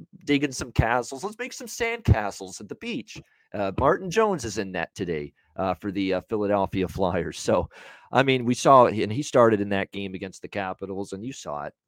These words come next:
I mean, just couldn't make a save when it, he needed to. Uh, it's just absolutely, uh, dreadful for him, the run that he's on.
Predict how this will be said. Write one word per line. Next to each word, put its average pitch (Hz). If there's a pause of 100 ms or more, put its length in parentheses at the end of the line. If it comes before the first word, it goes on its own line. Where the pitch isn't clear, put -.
I 87
mean, 90
just 87
couldn't 92
make 80
a 78
save 85
when 82
it, 78
he 80
needed 95
to. 98 (320)
Uh, 82
it's 90
just -
absolutely, 92
uh, 78
dreadful 98
for 90
him, 98
the 85
run 85
that 98
he's 95
on. 95